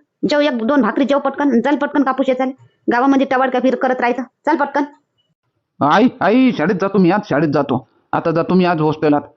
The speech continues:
Speaker 2: आता ते का काम करू का मी? शिकू का नाही? शिकू नाही काय? का शिक्षण महत्वाचं आहे ना? काय काम महत्वाचं आहे का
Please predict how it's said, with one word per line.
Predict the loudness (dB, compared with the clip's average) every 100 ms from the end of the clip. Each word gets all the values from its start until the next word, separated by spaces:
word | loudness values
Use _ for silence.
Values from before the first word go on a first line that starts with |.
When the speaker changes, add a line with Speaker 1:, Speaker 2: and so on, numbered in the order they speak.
| _ _ -6
Speaker 2:
आता | -4 -2
ते | 0
का | -2
काम | -2 -2 0
करू | 0 0
का | 2
मी? | 2 2
शिकू | 2 -2 0
का | 0 2
नाही? | 2 2 2 2 0
शिकू | -2 2
नाही | 2 2
काय? | 2 2 2 0 -2
का | -4
शिक्षण | -4 0 2
महत्वाचं | 2 2 0 0
आहे | 2
ना? | 2 2
काय | -2
काम | -2 0 2
महत्वाचं | 0 -2 -2
आहे |
का | -2